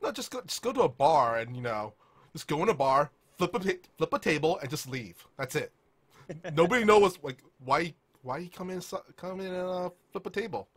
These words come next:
Speaker 2: I
Speaker 1: Mm.
Speaker 2: love that. It's like, yeah, this, this, this roided out mage with this, like, twelve foot glaive just came in,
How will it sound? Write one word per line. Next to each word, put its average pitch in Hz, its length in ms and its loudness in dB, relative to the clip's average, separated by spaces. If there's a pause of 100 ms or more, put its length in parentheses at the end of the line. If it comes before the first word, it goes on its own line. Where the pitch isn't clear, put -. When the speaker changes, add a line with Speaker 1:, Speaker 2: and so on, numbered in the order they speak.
(180)
Speaker 2:
I 95 60 -20
Speaker 1:
Mm. 156 440 -2
Speaker 2:
love 165 180 -8
that. 127 280 -8 (100)
It's - 160 -12
like, 135 180 -6
yeah, 175 140 -10
this, 160 140 -12
this, 147 200 -12
this - 240 -14 (380)
roided 156 260 -6
out 160 240 -4
mage 135 420 -10 (180)
with 120 240 -16
this, 120 240 -12
like, 110 180 -10 (340)
twelve 147 500 -8
foot 156 360 -12
glaive 123 640 -12 (320)
just - 220 -16
came 143 280 -8
in, 123 220 -10